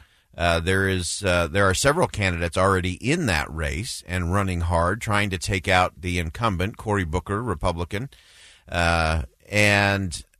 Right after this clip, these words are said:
I, I think it, I think it'll be interesting to see. He has, uh, there is one opponent already in the, in the,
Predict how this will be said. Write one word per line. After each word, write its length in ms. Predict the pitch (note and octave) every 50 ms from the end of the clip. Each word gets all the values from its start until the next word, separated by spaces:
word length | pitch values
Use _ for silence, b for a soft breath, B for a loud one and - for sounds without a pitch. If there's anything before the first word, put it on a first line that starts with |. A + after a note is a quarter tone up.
| _
I, 280 | - F#2+ G2 - - G2
I 40 | G#2+
think 300 | - - D#3 C#3+ - C#3+
it, 140 | B2+ - - _ _ _ _ _ _
I 80 | G#2 G#2+
think 100 | B2 C3+
it'll 100 | C3 C3+
be 120 | B2 B2+
interesting 240 | B2+ B2 - C#3 B2+
to 80 | A2 G2
see. 420 | - D#3+ D#3+ C3+ F2+ D#2 C#2+ - -
He 380 | - D#2+ D2 D#2 G#2+ B2 C3+ C#3
has, 360 | C#3+ C3+ B2+ G#2 F#2 F#2+ G#2+
uh, 160 | G2+ F#2+ F#2
there 220 | F#2+ G#2+ A2 A2+ A2+
is 120 | G#2 F2+
one 200 | G2 A2 D#3 A#3
opponent 420 | A3 - A#2+ A2+ G2+ F#2+ G2 G2 F#2+
already 540 | F2+ F#2 F#2+ A#2+ F3+ A#3+ A#3 F2 E2 F2
in 140 | F2+ F2 F2+
the, 420 | F2+ F2 E2+ E2+ E2+ E2 E2 D#2 -
in 180 | - F#2+ F#2+ F#2
the, 280 | F2+ E2 D#2 F2+ E2